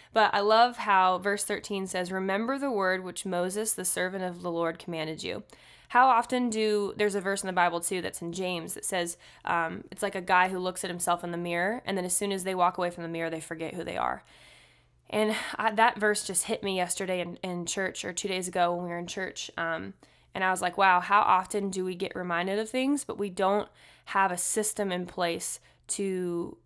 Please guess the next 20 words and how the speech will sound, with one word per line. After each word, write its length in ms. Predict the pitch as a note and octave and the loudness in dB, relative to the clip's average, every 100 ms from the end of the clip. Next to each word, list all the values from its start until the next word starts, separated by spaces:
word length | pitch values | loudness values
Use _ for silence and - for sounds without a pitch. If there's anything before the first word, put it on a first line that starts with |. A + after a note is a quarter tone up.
| - | -10
stay 360 | - - G#3 G3+ | -4 0 2 4
on 160 | F3+ | 4
offense 640 | E3+ F3 - - - - - | 4 2 -2 -8 -6 -8 -6
in 140 | F#3 | -6
terms 440 | F3 F#3+ F#3 F#3 F3+ | -4 -2 0 -2 0
of 460 | F3+ F3 E3+ E3+ - _ _ _ _ _ _ | 2 4 2 -4 -18 _ _ _ _ _ _
what 340 | - F#3 G3+ G3+ | -6 2 2 2
we're 140 | G#3 | 0
really 240 | F#3+ F3+ | 0 -2
struggling 520 | F3+ - F3 F#3+ G3+ A3 | -2 0 0 2 -2 -2
through?" 260 | B3+ D4+ | -2 -2
And 220 | - F#3 | -2 0
I 60 | F3 | 0
have 120 | G#3+ | 0
to 80 | G3+ | 0
raise 160 | F3+ F3 | -2 -2
both 240 | F3 F3 | -2 -2
my 140 | E3+ F#3 | -2 -2
hands 300 | E3+ E3 - | -4 -4 -4
too. 220 | F#3 | -4